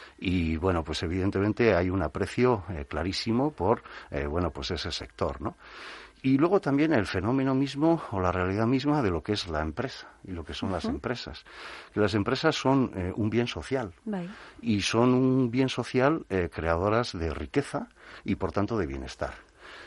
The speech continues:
Speaker 1: Y lo que aquí parece, con el desprecio que está mostrando, eh, la izquierda abertzale, Bildu, y la alcaldesa en torno a este asunto, es que, bueno,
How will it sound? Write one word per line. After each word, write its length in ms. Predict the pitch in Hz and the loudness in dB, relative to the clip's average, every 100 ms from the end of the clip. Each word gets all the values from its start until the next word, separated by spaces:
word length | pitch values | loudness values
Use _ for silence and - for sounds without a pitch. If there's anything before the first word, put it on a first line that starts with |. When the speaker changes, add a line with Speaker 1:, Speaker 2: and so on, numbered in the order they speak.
| - | -8
Speaker 1:
Y 260 | 107 101 98 | 0 2 2
lo 120 | 104 | 2
que 80 | 107 | 0
aquí 180 | - | -2
parece, 520 | 147 139 147 - 165 160 - | 0 2 2 0 -2 -4 -12
con 160 | - 185 | -4 -2
el 100 | 85 | -2
desprecio 640 | - - 117 139 - 76 - - | -4 -2 -2 -2 -2 -6 -8 -14
que 80 | - | -6
está 160 | - | 0
mostrando, 640 | 101 87 104 104 87 71 - | 0 0 0 0 0 -2 -8
eh, 200 | - 80 | -6 -4
la 120 | 76 | -4
izquierda 340 | 82 - 107 101 | -4 0 2 4
abertzale, 560 | 95 90 127 85 76 67 | 2 2 2 2 0 -6
Bildu, 420 | 85 127 101 76 67 - - - - | -4 -2 -2 -6 -10 -18 -20 -20 -14
y 60 | 65 | -10
la 80 | - | -8
alcaldesa 640 | - - 117 143 - - - | -8 0 2 2 -4 -10 -10
en 140 | 73 | -8
torno 420 | - 101 92 76 - - - - | -4 -2 -2 -4 -6 -18 -12 -2
a 140 | 82 | -2
este 200 | 95 104 | 0 -2
asunto, 520 | 87 113 117 143 156 - - - - | 0 0 0 0 -2 -6 -18 -18 -4
es 180 | 120 127 | -2 0
que, 380 | - 151 123 - - | 2 0 0 -4 -8
bueno, 280 | 107 147 160 | -4 -2 -2